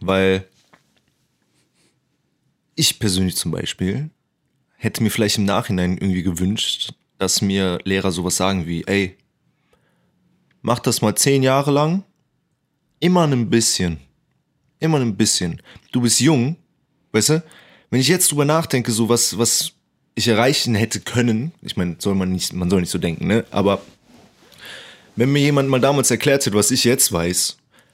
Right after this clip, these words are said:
wenn du jeden Tag und auch einfach nur mathematisch mal vorrechnest, so, weißt du? Wenn du jeden Tag eine Stunde Klavier lernst, irgendwas, whatever,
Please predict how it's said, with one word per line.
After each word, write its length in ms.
wenn 140
du 100
jeden 440
Tag 460
und 80
auch 140
einfach 200
nur 100
mathematisch 500
mal 80
vorrechnest, 580
so, 180
weißt 200
du? 140
Wenn 80
du 60
jeden 260
Tag 220
eine 220
Stunde 560
Klavier 280
lernst, 360
irgendwas, 540
whatever, 360